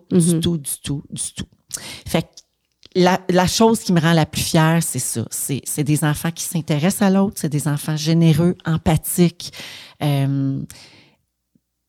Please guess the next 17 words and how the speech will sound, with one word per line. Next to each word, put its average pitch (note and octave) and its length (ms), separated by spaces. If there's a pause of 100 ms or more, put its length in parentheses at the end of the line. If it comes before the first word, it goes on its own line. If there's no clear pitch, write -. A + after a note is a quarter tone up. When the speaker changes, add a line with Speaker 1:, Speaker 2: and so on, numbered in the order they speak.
Speaker 1:
tu G#3 140
sais, - 0
c'est - 460
un D#3 100
exemple D#3 440
niaiseux, E3 360
là, F3+ 100
mais D#3 120
mettons, D#3+ 260
du D3+ 160
monde E3 200
vient D#3 140
souper - 260
chez D#3 220
nous D#3+ 160
avec D#3 280
un D3 160